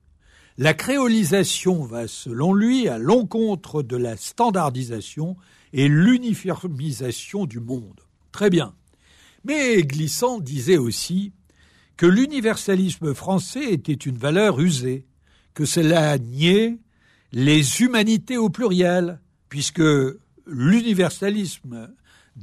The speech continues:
datait, selon lui, d'un temps où la mondialisation n'était pas encore au programme.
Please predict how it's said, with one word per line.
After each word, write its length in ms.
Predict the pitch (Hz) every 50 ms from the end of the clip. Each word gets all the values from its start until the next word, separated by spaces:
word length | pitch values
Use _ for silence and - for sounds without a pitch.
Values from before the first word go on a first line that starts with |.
| 95 98 104
datait, 540 | - 139 135 135 - _ - 247 262 262 226
selon 420 | - - - 143 127 131 139 151
lui, 340 | 170 175 202 220 240 240 233
d'un 220 | 175 139 143 143 156
temps 480 | 147 - - 233 247 254 247 240 220 - _ _ _ _ _ _
où 120 | 165 143 147
la 220 | 143 135 135 131
mondialisation 1200 | 120 123 151 233 269 277 254 180 175 196 185 170 165 160 143 127 131 139 131 - - - 233 233 214
n'était 260 | 175 135 120 - 139
pas 280 | - - 196 185 151
encore 420 | 156 139 - - 185 190 202 190 139
au 80 | 123
programme. 480 | 170 - - 226 240 110 101 - - -